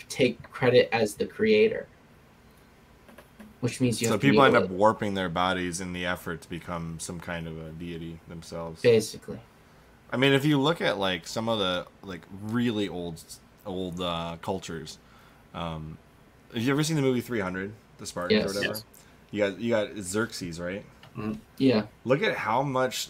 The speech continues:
Speaker 2: like, piercings he has to his
Speaker 1: Okay,
Speaker 2: body.
Speaker 1: but let's be honest about the accuracy of said
Speaker 2: I'm not saying it's accurate. I'm just saying, like, to make yourself
Speaker 1: Okay.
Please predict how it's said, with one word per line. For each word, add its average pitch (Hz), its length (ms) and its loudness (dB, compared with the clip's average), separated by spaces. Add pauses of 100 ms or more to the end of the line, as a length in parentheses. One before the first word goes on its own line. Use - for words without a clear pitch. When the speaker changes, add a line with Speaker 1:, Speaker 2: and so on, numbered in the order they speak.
(120)
Speaker 2:
like, 95 280 -10
piercings 123 600 -2
he 98 100 -6
has 92 360 -4
to - 120 -6
his 180 80 8
Speaker 1:
Okay, 165 180 12
Speaker 2:
body. - 180 12
Speaker 1:
but - 120 2
let's 175 220 6
be 175 180 6
honest 160 460 4 (340)
about 143 300 8
the 131 140 4
accuracy 127 600 6
of 110 120 6
said 107 380 2 (120)
Speaker 2:
I'm 139 140 2
not 190 180 10
saying 165 220 6
it's 110 120 2
accurate. 98 380 -2
I'm 120 120 0
just 143 140 0
saying, 127 200 2
like, 101 220 0
to - 80 -6
make 110 340 -2
yourself 107 380 -2
Speaker 1:
Okay. 101 100 -4